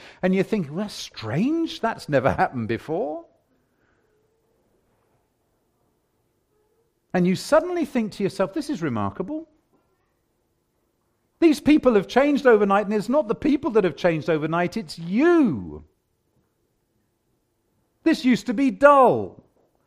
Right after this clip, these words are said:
The hour and a half on a Sunday morning was the longest hour and a half you used to face in the whole week.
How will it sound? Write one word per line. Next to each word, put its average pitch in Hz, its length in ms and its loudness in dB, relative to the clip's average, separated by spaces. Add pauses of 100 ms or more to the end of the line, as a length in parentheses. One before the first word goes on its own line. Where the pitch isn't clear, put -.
(460)
The 220 100 4
hour 262 240 8
and 240 100 6
a 208 80 6
half 214 300 4
on 196 100 0
a 190 60 0
Sunday 202 360 2
morning 208 380 2
was 185 160 2
the 202 100 0
longest 262 520 2
hour 226 340 4
and 190 100 0
a 175 140 2
half 185 320 0 (260)
you 170 120 0
used 190 380 0
to 156 100 -4
face - 760 -2 (420)
in 127 160 -6
the 117 120 -6
whole 156 280 -2
week. 123 560 -10